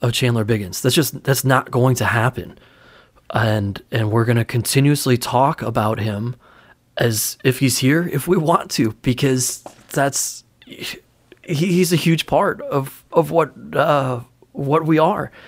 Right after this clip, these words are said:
And, and you're right. It's like, eh, that makes it feel like it was still just yesterday, but it's that picture, November twenty sixteen, and, and then just a few months later in March of,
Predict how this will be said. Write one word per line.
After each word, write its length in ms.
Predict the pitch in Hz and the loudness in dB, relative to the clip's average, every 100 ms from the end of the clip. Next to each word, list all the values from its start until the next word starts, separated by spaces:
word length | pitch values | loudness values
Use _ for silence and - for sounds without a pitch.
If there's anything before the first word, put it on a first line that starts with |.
| - - - - | -20 -20 -16 0
And, 640 | 131 127 123 120 113 - - _ _ _ _ - | 2 4 2 -2 -6 -14 -20 _ _ _ _ -2
and 120 | 139 | 2
you're 100 | 139 | 4
right. 300 | 127 175 190 | 4 2 2
It's 220 | 117 - | -2 0
like, 260 | 127 120 - | 0 0 -2
eh, 180 | 180 151 | -4 0
that 240 | 131 139 | 0 0
makes 340 | 131 131 156 156 | 2 2 2 -2
it 140 | - | -4
feel 320 | - 143 170 | -4 0 2
like 320 | 185 127 127 | 2 0 0
it 80 | 120 | -2
was 180 | 127 123 | 0 -2
still 540 | - 123 127 139 156 - - - - - - | 0 0 0 -2 -6 -12 -20 -20 -20 -20 -10
just 360 | - 147 160 - | -2 0 0 -2
yesterday, 720 | 143 190 - 196 139 85 - _ | 0 0 2 0 0 -6 -12 _
but 140 | 135 135 | -4 -2
it's 320 | 135 - - - - - - - | -2 -6 -10 -16 -20 -20 -20 -8
that 240 | 143 151 - | -2 0 2
picture, 500 | 196 - 143 175 - _ - - - | 0 0 -2 -2 -6 _ -20 -20 -2
November 380 | 127 139 165 147 | 2 2 2 2
twenty 260 | - 156 | 2 2
sixteen, 560 | 160 165 - - 139 180 | 2 -2 -4 -2 0 2
and, 220 | 131 127 | 0 0
and 260 | 123 120 120 | 0 0 2
then 160 | 131 | 2
just 340 | 123 135 - - | 0 -2 -2 -4
a 100 | 127 | -4
few 320 | - - 156 | -4 0 2
months 400 | 151 147 151 - | 4 4 2 0
later 340 | 120 170 139 156 | 0 2 2 0
in 220 | - 120 | 0 0
March 480 | 113 131 165 - - | 2 2 2 -4 -4
of, 420 | 135 139 131 - | -2 -2 -4 -14